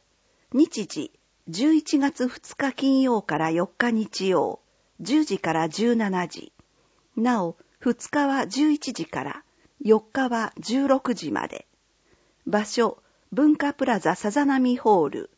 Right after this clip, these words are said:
ギャラリー。鉄道模型展示運転会。日時、十一月三日土曜祝日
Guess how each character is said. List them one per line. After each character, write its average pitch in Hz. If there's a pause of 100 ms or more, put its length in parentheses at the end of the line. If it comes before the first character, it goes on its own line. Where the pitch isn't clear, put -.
(400)
ギ 233
ャ 269
ラ 233
リ 151
ー。 - (1600)
鉄 254
道 320
模 285
型 170 (180)
展 285
示 240 (140)
運 285
転 269
会。 - (880)
日 262
時、 - (540)
十 285
一 294
月 269
三 226 (180)
日 202 (260)
土 220
曜 277
祝 -
日 180